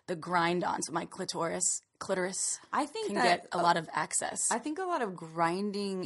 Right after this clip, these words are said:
Speaker 2: in the beginning as you're getting aroused and turned on, and then, like, moving to more, like, thrusting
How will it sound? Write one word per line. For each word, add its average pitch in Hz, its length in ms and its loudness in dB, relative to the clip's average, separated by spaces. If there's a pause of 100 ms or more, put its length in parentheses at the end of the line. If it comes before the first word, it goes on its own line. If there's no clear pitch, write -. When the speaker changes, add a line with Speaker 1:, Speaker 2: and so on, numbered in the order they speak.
Speaker 2:
in 170 160 0
the 160 80 0
beginning 160 680 -4
as 156 160 -4
you're 156 220 -4
getting 208 300 -6
aroused 202 260 -4
and 196 80 -8
turned 208 220 -6
on, 196 180 -2
and 165 160 -2
then, 156 160 -2
like, 143 160 -6
moving 156 360 -6
to 143 260 -6 (320)
more, 165 260 0
like, 156 180 -2
thrusting 160 880 -4